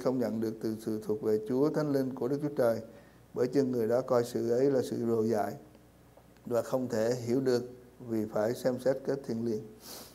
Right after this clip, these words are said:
Ở đây chúng ta thấy, ờ, cái nguyên tắc được bày tỏ như thế này. Chỉ có một chỗ để có thể tìm, ờ,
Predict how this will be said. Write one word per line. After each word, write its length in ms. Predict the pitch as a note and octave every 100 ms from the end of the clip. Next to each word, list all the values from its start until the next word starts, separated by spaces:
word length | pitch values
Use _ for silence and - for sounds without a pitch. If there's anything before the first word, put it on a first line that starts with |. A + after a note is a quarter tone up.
| - - -
Ở 100 | -
đây 160 | C3 C3+
chúng 120 | C3 C#3
ta 100 | C#3
thấy, 340 | C3+ C#3 D3+ D3+ C#3+
ờ, 80 | C3+ B2+
cái 120 | -
nguyên 160 | C#3 C3+
tắc 180 | C#3+ C#3+ - A#2
được 200 | A#2 A2
bày 160 | A#2 A2
tỏ 160 | A2
như 160 | C3 B2+
thế 100 | C#3
này. 220 | C3+ A#2 - - - - - - - - - - - -
Chỉ 120 | B2
có 120 | B2
một 200 | D#3 C3 -
chỗ 260 | A2+ A#2 C3+
để 140 | C3 B2+
có 80 | C3+
thể 140 | A#2+ -
tìm, 300 | A#2+ A2+ A2+ A2+ -
ờ, 200 | A#2+ A2